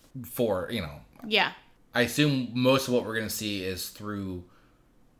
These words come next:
Speaker 1: the tragic story of Ro-, of Rocket. Not so much his actions in modern time, but, like, maybe his actions in the flashbacks, if we get that.
Speaker 2: Okay.
Speaker 1: Anyways, that's it. Thanks for joining us.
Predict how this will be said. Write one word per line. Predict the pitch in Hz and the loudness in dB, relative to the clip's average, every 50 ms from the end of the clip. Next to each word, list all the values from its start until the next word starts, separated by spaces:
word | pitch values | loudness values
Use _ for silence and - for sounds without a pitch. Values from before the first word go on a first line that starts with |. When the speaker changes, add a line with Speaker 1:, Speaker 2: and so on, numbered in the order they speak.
| - | -14
Speaker 1:
the | 92 104 101 90 | -8 -6 -6 -6
tragic | - - - - 123 107 101 101 101 90 95 95 90 - - - - | -6 -8 -4 0 2 4 4 2 2 -2 -4 -8 -8 -8 -12 -16 -12
story | - - - - 113 104 98 92 90 90 90 76 | -10 -10 -4 -4 -4 -4 -2 -4 -6 -6 -6 -6
of | 69 85 87 82 78 80 80 80 | -6 -6 -8 -8 -10 -12 -12 -10
Ro-, | 87 90 87 80 76 - - | -8 -6 -6 -6 -8 -8 -6
of | - 98 92 82 85 | -4 -4 -4 -4 -2
Rocket. | 90 87 85 76 73 - - - - - - - - - | 0 0 0 0 -4 -8 -16 -20 -18 -18 -18 -18 -12 -8
Not | 104 101 92 92 - - | -2 0 0 0 -2 -4
so | - - 95 | -6 -6 -4
much | 95 90 87 - - - - - _ | -4 -4 -6 -8 -10 -16 -16 -18 _
his | - - 104 90 - - - - | -10 -8 -8 -8 -8 -12 -10 -4
actions | 101 101 90 - - 92 90 82 | -2 -2 -2 -2 -8 -12 -10 -8
in | 90 87 | -8 -8
modern | 82 87 87 87 87 90 95 95 | -6 -6 -6 -4 -4 -6 -8 -6
time, | - 95 92 92 92 90 | -6 -4 -4 -4 -4 -6
but, | 85 85 - | -8 -8 -10
like, | 73 76 76 - - | -10 -14 -14 -14 -12
maybe | 95 90 80 80 | -12 -12 -10 -10
his | 80 78 73 | -12 -12 -12
actions | - - 73 73 - - 69 69 73 - - | -12 -14 -14 -14 -16 -16 -16 -16 -16 -16 -16
in | - 85 85 78 | -14 -14 -12 -14
the | 78 | -14
flashbacks, | - _ - 85 69 64 67 - - - - - - - - - | -14 _ -10 -10 -10 -10 -12 -16 -18 -16 -16 -16 -16 -18 -16 -16
if | 78 - | -16 -14
we | 80 76 | -14 -14
get | 76 71 - - | -14 -14 -16 -14
that. | - 55 - - - - - _ _ _ _ - - | -16 -18 -18 -18 -20 -20 -20 _ _ _ _ -14 -14
Speaker 2:
Okay. | 196 190 - - - - _ _ _ _ _ _ _ - | -12 -12 -12 -16 -16 -18 _ _ _ _ _ _ _ 0
Speaker 1:
Anyways, | 143 151 120 90 - - - - - _ _ _ _ _ - | 2 2 2 2 -2 -6 -12 -14 -16 _ _ _ _ _ -4
that's | 107 113 113 - - | -2 -2 -2 0 2
it. | 127 151 - - - - - _ _ _ - | 2 2 0 0 -8 -14 -16 _ _ _ -8
Thanks | 104 107 104 - | -8 -8 -8 -10
for | - 104 | -12 -8
joining | 98 104 104 110 117 123 | -4 -2 -2 0 0 -2
us. | 135 143 143 - - - | -2 -2 -4 -8 -14 -18